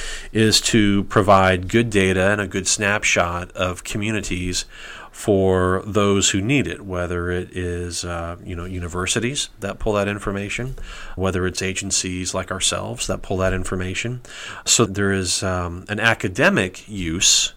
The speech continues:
And certainly after the, uh, census is completed, just like you can look at two thousand ten census data,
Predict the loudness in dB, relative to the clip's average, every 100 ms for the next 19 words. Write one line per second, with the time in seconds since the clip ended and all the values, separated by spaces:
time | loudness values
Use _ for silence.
0 | -6 -2 2 6 6 4 0 0 2 2
1 | 2 0 2 2 2 0 0 0 -2 0
2 | 2 2 2 2 0 0 0 -2 -4 0
3 | 4 4 4 2 0 4 4 2 -2 -12
4 | -8 -6 -4 -2 -2 -2 -2 -4 -6 -4
5 | 0 2 2 0 -4 -2 0 0 -2 -2
6 | -2 -2 0 0 0 -4